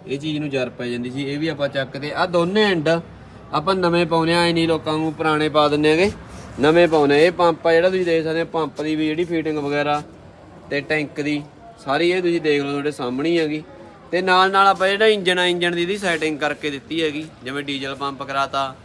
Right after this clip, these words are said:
ਤੇ ਟਾਈਪਟਾਂ ਕਰਤੀਆਂ, ਚੈਂਬਰ ਦਾ ਜੈਨ, ਮੇਨ ਸੀਲ, ਟਾਈਮ ਸੀਲ, ਇਹ ਸਾਰੀਆਂ ਚੀਜ਼ਾਂ ਜਿਹੜੀਆਂ ਇੰਜਨ ਦੀਆਂ ਆਪਾਂ ਨੇ ਸੈੱਟ ਕਰਕੇ ਦਿੱਤਾ। ਇੰਜਨ ਨੂੰ ਥੋੜ੍ਹਾ ਥੋੜ੍ਹਾ ਸਾਰਾ ਆਪਣੇ, ਯਾਨੀ ਕਿ, ਹੱਥ ਫੇਰ ਕੇ ਦਿੱਤਾ ਗਾ। ਉਸ ਤੋਂ ਬਾਅਦ ਜੇ ਗੱਲ ਕਰੀਏ ਕਲੱਚ ਦੀ,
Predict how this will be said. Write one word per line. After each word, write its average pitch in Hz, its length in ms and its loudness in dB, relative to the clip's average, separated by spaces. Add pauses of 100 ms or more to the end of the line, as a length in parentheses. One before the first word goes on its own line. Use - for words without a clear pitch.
(500)
ਤੇ 151 240 -2
ਟਾਈਪਟਾਂ 147 440 0
ਕਰਤੀਆਂ, 147 560 -4 (120)
ਚੈਂਬਰ 139 340 -6
ਦਾ 139 160 -2
ਜੈਨ, 143 420 -4
ਮੇਨ 139 360 -4
ਸੀਲ, 143 280 -8
ਟਾਈਮ 139 300 -4
ਸੀਲ, 143 200 -4 (520)
ਇਹ 180 100 -4
ਸਾਰੀਆਂ 185 300 0
ਚੀਜ਼ਾਂ 180 280 -6
ਜਿਹੜੀਆਂ 185 180 -4
ਇੰਜਨ 175 320 -6
ਦੀਆਂ 170 160 -2
ਆਪਾਂ 165 220 -4
ਨੇ 165 100 -2
ਸੈੱਟ 147 260 -6
ਕਰਕੇ 143 300 -4
ਦਿੱਤਾ। 143 240 -6
ਇੰਜਨ 143 260 -4
ਨੂੰ 147 80 -6
ਥੋੜ੍ਹਾ 143 200 -10
ਥੋੜ੍ਹਾ 165 220 -4
ਸਾਰਾ 170 300 -4
ਆਪਣੇ, 165 280 -4
ਯਾਨੀ 156 200 -8
ਕਿ, 151 120 -8
ਹੱਥ 165 240 -6
ਫੇਰ 147 200 -6
ਕੇ 135 120 -10
ਦਿੱਤਾ 113 300 -10
ਗਾ। 104 140 -10 (680)
ਉਸ 151 140 -12
ਤੋਂ 165 80 -4
ਬਾਅਦ 185 160 -2
ਜੇ 196 100 -6
ਗੱਲ 175 200 -6
ਕਰੀਏ 175 240 -6
ਕਲੱਚ 165 360 -4
ਦੀ, 160 200 -10